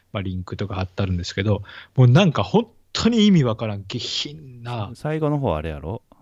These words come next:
Speaker 2: あの、痩せる
Speaker 1: とか、なんか
Speaker 2: のやつやろ？
Speaker 1: 汚ねえさ、は-、は-、歯の汚ねえ。
Speaker 2: <laughs>
Speaker 1: あれ、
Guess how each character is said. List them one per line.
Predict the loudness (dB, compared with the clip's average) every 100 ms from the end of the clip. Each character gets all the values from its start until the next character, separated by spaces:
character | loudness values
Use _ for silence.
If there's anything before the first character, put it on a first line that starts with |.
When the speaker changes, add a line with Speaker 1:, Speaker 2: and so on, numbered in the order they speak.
| _
Speaker 2:
あ | -12 -10
の、 | -12 -14 -10
痩 | -8
せ | -4 -2
る | -2 -6 -8 _ _ _ _ _
Speaker 1:
と | 2
か、 | 4 2
な | 2 -2
ん |
か | -2 -4
Speaker 2:
の |
や | -4
つ | -6
や | -8
ろ？ | -6
Speaker 1:
汚 | -4
ね | -2
え | -4 -6
さ、 | -12 -12
は-、 |
は-、 | -10 -8 -8 -6 -8
歯 | 0 2
の | 2
汚 | -2 -8 -8 -2 -2
ね | -2 -10 -14
え。 | -16 -16 -18 -20 -20 _ -20 -20 _ -20 -20 -20 -20 -18 -18 -16 -18 -16 -10 -8 -6
Speaker 2:
<laughs> |
Speaker 1:
あ |
れ、 | -8